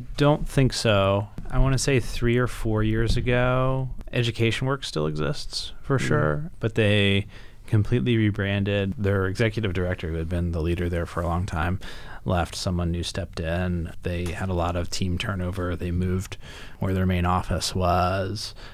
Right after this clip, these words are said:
Speaker 1: I think they stopped doing a lot of AmeriCorps stuff that they used to do, which is what I originally joined them for. And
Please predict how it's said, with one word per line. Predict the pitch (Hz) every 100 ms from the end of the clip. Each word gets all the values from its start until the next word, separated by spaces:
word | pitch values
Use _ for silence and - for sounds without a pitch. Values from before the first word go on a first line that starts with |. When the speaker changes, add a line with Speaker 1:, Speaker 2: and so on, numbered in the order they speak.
| -
Speaker 1:
I | -
think | 87 87 90 -
they | 98
stopped | - 92 90 98 82 -
doing | 101 90
a | 90
lot | 90 95
of |
AmeriCorps | 95 92 90 92 95 90
stuff | - 95
that | 92 85
they |
used | 80 85 -
to |
do, | 101 90
which | 80 -
is | 92 - -
what | 104 82
I | 82 - - - - -
originally | 95 90 - 92 92
joined | 98 92
them | 90 92
for. | - 98 82 87 - - - - -
And | - 90 87 87 90 90 85 - -